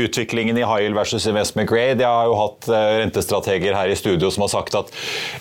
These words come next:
eh, som du sier, investment grade, der har du bolag som er veldig sikre, betaler nå en ganske pen, eh, renteavkastning til sine investorer. Typ da pluss minus kanskje fem, seks prosent til og med på, på enkelte, med da veldig lav risiko for, for mislighold.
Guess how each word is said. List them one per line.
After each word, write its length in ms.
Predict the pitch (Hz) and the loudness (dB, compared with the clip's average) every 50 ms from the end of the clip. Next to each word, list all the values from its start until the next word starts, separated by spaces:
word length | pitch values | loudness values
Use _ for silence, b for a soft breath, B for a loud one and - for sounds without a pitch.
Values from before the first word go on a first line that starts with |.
| B - | B -8
eh, 260 | - - - - 67 120 | -8 -6 -4 -2 -2 0
som 120 | - 135 117 | 0 0 0
du 100 | 120 123 | 0 0
sier, 240 | - 120 117 113 117 | 0 0 0 0 2
investment 400 | 123 120 113 110 - - 123 117 95 | 2 2 0 0 -2 -2 0 0 2
grade, 260 | 107 110 113 117 113 | 2 2 2 2 2
der 100 | 120 117 | 2 0
har 180 | 107 110 107 104 | 2 2 2 2
du 120 | 110 110 | 2 2
bolag 480 | 104 110 107 98 92 95 98 104 98 - | 2 2 2 2 2 2 2 0 0 -2
som 160 | - 113 107 | -2 0 2
er 160 | 101 101 98 | 2 2 2
veldig 240 | 104 107 92 90 101 | 0 0 0 0 0
sikre, 400 | - - 117 110 - 120 127 147 | 0 -2 -2 -2 -2 0 0 2
betaler 460 | 143 143 135 - 113 98 95 107 107 | 0 0 0 0 0 0 0 0 0
nå 80 | 104 104 | 0 0
en 80 | 104 107 | 0 2
ganske 320 | 104 90 - - - 127 123 - | 0 0 -2 -2 -2 -4 -4 -4
pen, 400 | - - 101 95 95 95 98 101 101 | -4 -2 -2 0 0 -2 -2 0 0
eh, 340 | 104 104 104 104 104 101 107 | 0 2 2 2 2 2 2
renteavkastning 960 | 107 98 87 - - 104 95 92 92 90 87 - 104 85 - - 101 95 87 | 0 0 -2 -2 -2 0 2 2 2 0 0 -2 -4 -4 -2 -2 -4 -2 -2
til 320 | - 104 92 85 87 87 85 | 0 0 0 0 0 -2 0
sine 320 | - 95 90 85 90 92 | 0 0 0 0 0 0
investorer. 640 | 92 92 85 - - - 90 90 95 101 110 117 - B B B B B B B B 131 - - | 0 0 -2 -2 -2 0 0 2 2 2 0 0 -4 B B B B B B B B -12 -6 -4
Typ 260 | - 113 113 - - | -2 -2 -2 -2 -2
da 440 | - 110 101 101 101 101 101 101 98 95 - | -2 0 2 2 2 2 2 2 0 0 -2
pluss 240 | - 107 104 - - | -2 -2 0 0 0
minus 320 | 107 101 95 101 101 - | 0 0 0 0 0 -2
kanskje 240 | - 98 98 107 95 | -2 -2 -2 -2 -2
fem, 180 | - 104 92 85 | -2 -2 -2 -2
seks 240 | - 107 95 - | 0 -2 -2 -2
prosent 400 | - - 104 101 - 110 120 123 | -2 -4 -2 0 0 -2 -2 -2
til 140 | - 160 143 | -2 0 0
og 60 | 139 | 2
med 180 | 143 143 139 139 | 2 0 0 2
på, 140 | 143 139 135 135 123 | 2 2 2 2 0
på 140 | 110 139 135 | 0 0 0
enkelte, 540 | 127 120 - - 120 - 147 156 170 175 160 | 0 -2 -2 -4 -2 0 2 2 2 2 2
med 300 | 143 143 135 131 127 127 127 | 2 2 2 2 2 4 2
da 80 | 120 120 | 2 2
veldig 380 | 113 123 113 101 90 104 104 104 104 | 2 2 0 2 0 0 2 2 2
lav 160 | 101 98 92 | 2 0 0
risiko 380 | 87 80 - 104 90 - 101 87 | -2 -2 -2 -2 0 0 0 0
for, 260 | - 101 101 101 90 | 2 2 2 2 0
for 160 | - 107 101 | 0 0 0
mislighold. 560 | 104 104 - - 87 85 95 131 156 156 B | 0 0 -2 -2 0 0 2 2 0 0 B